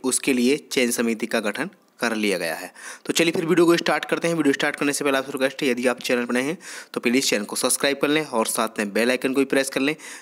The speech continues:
जिससे कि आने वाली वीडियो को कोई भी नोटिफिकेशन आपको सबसे पहले प्राप्त हो सके। और आप हमारे Telegram ग्रुप को भी ज्वाइन कर लें,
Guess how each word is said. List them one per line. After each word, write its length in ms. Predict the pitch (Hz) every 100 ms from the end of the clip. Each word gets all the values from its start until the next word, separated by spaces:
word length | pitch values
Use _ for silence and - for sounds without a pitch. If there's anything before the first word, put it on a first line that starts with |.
| -
जिससे 220 | 127 127
कि 100 | 139 -
आने 180 | 123 123
वाली 180 | 117 113
वीडियो 300 | 110 110 107
को 80 | 107
कोई 180 | 127 120
भी 340 | 113 101 107 - _ _ _ _
नोटिफिकेशन 500 | 113 113 - 113 123
आपको 240 | 110 - 202 226 - -
सबसे 360 | - 143 - 135
पहले 200 | 113 120
प्राप्त 380 | - 139 110 -
हो 40 |
सके। 220 | - - -
और 180 | 123 131
आप 140 | 131
हमारे 140 | 135 123
Telegram 400 | 117 117 135 131
ग्रुप 160 | 123
को 100 | 123
भी 80 | 113
ज्वाइन 160 | 110 107
कर 120 | 101
लें, 140 | 123